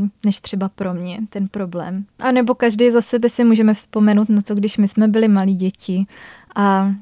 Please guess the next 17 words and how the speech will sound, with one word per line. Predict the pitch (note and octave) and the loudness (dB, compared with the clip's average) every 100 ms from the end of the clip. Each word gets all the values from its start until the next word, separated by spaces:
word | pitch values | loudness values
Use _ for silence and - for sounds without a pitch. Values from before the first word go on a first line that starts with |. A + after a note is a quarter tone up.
| - | -6
jak | G3+ - | -6 -2
na | G3 F#3+ | 0 2
nás | F#3+ F#3 - | 0 -2 0
některé | G3+ - G3+ | -2 0 -2
ty | G3 G3+ | 0 -2
věci | F#3 - | -2 -4
ve | F#3+ | -4
škole | F#3+ - G3+ F#3+ | -6 -6 -6 -6
třeba | - A3 G3+ | -8 -12 -10
působily. | - F#3 - F3 F3+ E3+ F3+ _ _ - - _ _ _ - | -8 -6 -6 -4 -4 -4 -6 _ _ -20 -20 _ _ _ -6
A | G3 F#3 F3+ F3 F3+ - | -2 -2 -4 -8 -12 -6
může | G3+ F#3 | -4 -2
nám | F#3 F3+ | -2 -2
dojít, | F3+ F3 F3 | -2 -4 -6
že | F#3 F3+ | -8 -8
vlastně, | F3 - - F#3 F3 F3 _ _ _ _ _ _ - | -8 -8 -6 -4 -4 -8 _ _ _ _ _ _ -10
ehm, | F#3 F3 F3 | -8 -6 -8